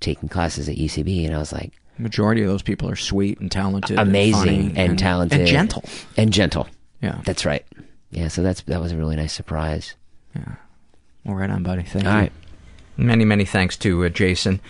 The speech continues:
Speaker 2: I want to remind you guys also, um, please help the Mental Illness Happy Hour stay free to download by completing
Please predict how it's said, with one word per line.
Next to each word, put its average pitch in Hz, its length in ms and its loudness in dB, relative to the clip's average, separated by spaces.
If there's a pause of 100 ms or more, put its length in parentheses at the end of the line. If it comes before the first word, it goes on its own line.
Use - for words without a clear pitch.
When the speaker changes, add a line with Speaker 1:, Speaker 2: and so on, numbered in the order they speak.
(360)
Speaker 2:
I 147 80 6
want 214 180 4
to 254 40 4
remind 226 320 4
you 202 60 0
guys 175 220 2
also, 175 520 2
um, 151 580 2
please 214 560 2
help 147 280 0
the 131 240 4
Mental 127 260 2
Illness 123 260 2
Happy 113 300 0
Hour 110 160 2
stay 110 260 2
free 135 640 0 (280)
to 120 80 -2
download 110 480 4
by 104 200 4
completing 113 760 0